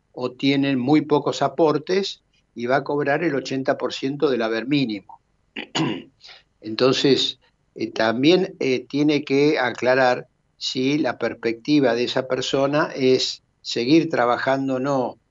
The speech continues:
en negro, como él acaba de manifestar, si fuese masculino, este,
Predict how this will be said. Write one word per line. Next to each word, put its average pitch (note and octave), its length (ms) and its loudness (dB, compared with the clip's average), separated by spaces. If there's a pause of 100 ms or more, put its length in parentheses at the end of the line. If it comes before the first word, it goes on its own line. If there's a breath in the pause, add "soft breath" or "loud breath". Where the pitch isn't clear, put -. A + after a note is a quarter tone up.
(160)
en C3 160 -2
negro, C#3+ 440 4
como G#2+ 500 -6
él A2+ 120 2
acaba A#2+ 340 0
de A#2 100 -2
manifestar, A2+ 800 0 (320)
si - 140 -16
fuese A#2+ 360 -6
masculino, C#3+ 760 2 (640 soft breath)
este, G#2+ 1040 -2